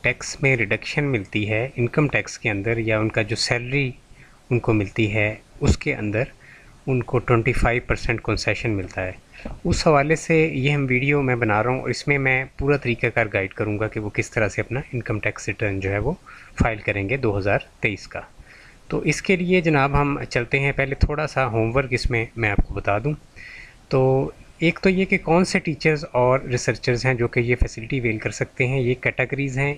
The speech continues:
इस पे मैंने separate दस minute की video अभी upload की है। इन categories के अंदर जो fall करते हैं सिर्फ वही इस ये पच्चीस परसेंट की रिडक्शन tax में ले सकते हैं, बाकी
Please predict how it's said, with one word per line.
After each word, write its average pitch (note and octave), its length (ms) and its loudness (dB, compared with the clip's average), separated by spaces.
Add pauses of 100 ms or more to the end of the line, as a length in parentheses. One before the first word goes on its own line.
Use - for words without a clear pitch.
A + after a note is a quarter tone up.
इस A#2 120 -6
पे C3+ 140 0
मैंने A#2+ 180 0
separate B2 420 -2
दस A2 320 0
minute A#2+ 240 0
की B2 120 -2
video A2 360 0 (680)
अभी B2 220 0
upload A2 360 2
की B2 200 -2
है। B2+ 160 2 (100)
इन E3 140 4
categories A#2+ 580 0
के - 140 -2
अंदर A2 200 0
जो A2+ 120 2
fall G#2 260 2
करते G#2+ 320 -2
हैं C#3 160 -2
सिर्फ A#2+ 240 -4
वही G#2+ 400 0 (840)
इस C3 180 0
ये B2+ 120 2
पच्चीस - 360 -4
परसेंट - 420 -2
की A#2+ 140 0
रिडक्शन G#2 500 -2
tax - 360 -4
में D#3+ 140 -4 (100)
ले G#2+ 200 2
सकते - 360 -8
हैं, A#2 220 -2
बाकी A2+ 300 0